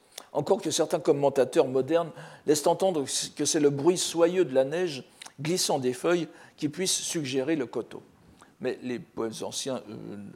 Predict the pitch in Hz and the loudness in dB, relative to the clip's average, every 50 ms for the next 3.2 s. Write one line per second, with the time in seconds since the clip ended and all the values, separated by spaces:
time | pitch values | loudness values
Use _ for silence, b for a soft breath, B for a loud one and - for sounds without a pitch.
0 | - 85 113 127 123 117 107 107 107 151 135 131 131 123 - 127 117 120 107 104 | -14 -8 -4 -2 -2 -2 -2 -4 -6 -6 -6 -4 -4 -4 -4 -4 -6 -6 -8 -10
1 | - - 135 127 - b b b b b b - - 127 123 - 131 120 123 110 | -10 -10 -10 -12 -12 b b b b b b -12 -12 -10 -8 -6 -6 -6 -6 -6
2 | 107 - - 120 120 117 107 107 107 104 113 113 120 120 92 85 110 113 110 - | -6 -4 -4 -4 -2 -2 -6 -6 -6 -8 -8 -8 -8 -10 -10 -8 -8 -10 -10 -10
3 | 87 78 90 | -14 -16 -16